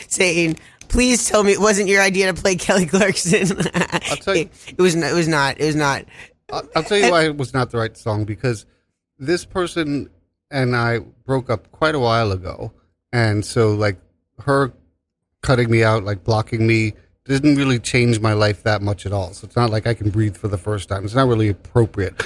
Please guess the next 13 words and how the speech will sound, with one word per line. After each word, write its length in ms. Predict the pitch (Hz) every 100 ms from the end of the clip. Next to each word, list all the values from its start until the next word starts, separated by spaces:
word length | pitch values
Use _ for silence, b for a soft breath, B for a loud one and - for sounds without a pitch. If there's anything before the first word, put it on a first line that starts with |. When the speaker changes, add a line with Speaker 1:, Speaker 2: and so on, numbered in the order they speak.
| B -
Speaker 2:
But 80 |
what's 200 | 165 185
sad 200 | - 214
about 280 | 196 156 135
this 280 | 131 117 - -
is 480 | 123 117 - - _ _
she 260 | - 185
got 220 | 190 190 135
mad 380 | 135 139 139 123
over 300 | 131 113 120
something 640 | - 123 107 123 117 113 b b
that 140 | - 120
was 260 | 120 113